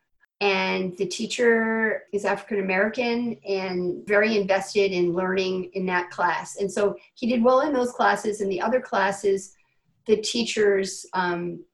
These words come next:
said that he didn't meet expectations, which I'm not surprised, but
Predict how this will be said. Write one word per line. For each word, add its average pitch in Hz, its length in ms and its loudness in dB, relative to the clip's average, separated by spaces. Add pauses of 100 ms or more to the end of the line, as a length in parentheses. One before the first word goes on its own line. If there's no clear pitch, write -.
(140)
said 196 260 0
that 175 120 -2
he - 180 -8
didn't 180 220 2
meet 180 160 0
expectations, 170 880 -6
which - 420 -4 (260)
I'm 190 160 -4
not 175 220 -2
surprised, 202 840 -2
but 190 340 -2